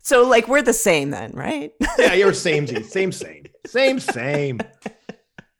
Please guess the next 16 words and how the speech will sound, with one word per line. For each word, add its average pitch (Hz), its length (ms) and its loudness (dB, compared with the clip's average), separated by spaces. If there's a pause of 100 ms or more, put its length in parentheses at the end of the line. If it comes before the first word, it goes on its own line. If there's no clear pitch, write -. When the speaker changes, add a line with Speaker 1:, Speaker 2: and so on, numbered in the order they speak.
(1000)
Speaker 1:
Um, 247 400 -4 (720)
I 208 120 4
wanted 262 280 2
to - 220 0
ask 185 300 0
you 226 200 0
about 175 500 0
the - 240 -2
ambushes. - 920 -2 (640)
Speaker 2:
Mm-hmm. 160 200 -2
Speaker 1:
Like, - 200 -2
what, 214 460 0
wh-, - 280 -10
what 311 120 -4
do 480 60 -6
you 453 160 0